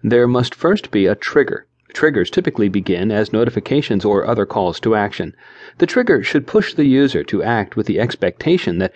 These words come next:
he or she will receive a reward or some other type of benefit. However, savvy designers will know that if the benefit received by a user is unchanging, it will lose its attractiveness and become boring and predictable. A variable reward is thus key to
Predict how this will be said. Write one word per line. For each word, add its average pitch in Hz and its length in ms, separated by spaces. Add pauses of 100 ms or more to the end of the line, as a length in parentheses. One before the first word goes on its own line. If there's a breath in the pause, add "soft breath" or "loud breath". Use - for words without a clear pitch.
(140 loud breath)
he 175 200
or 165 140
she 107 340
will 101 200
receive 104 560
a 107 100
reward 101 540
or 90 180
some 117 220
other 113 180
type - 240
of 95 140
benefit. 117 360 (580 soft breath)
However, 127 500
savvy 131 400
designers 110 560
will 98 140
know 113 340
that 107 160
if 147 100
the 127 80
benefit 120 440
received 127 500
by 120 160
a 110 60
user 107 440
is 98 220
unchanging, 120 720 (240 loud breath)
it 139 140
will 135 100
lose 143 400
its - 160
attractiveness 113 720
and 117 100
become 123 360
boring 107 440
and 87 160
predictable. - 560 (380 loud breath)
A 110 160
variable 117 540
reward 123 500
is 117 160
thus 123 300
key 147 460
to - 220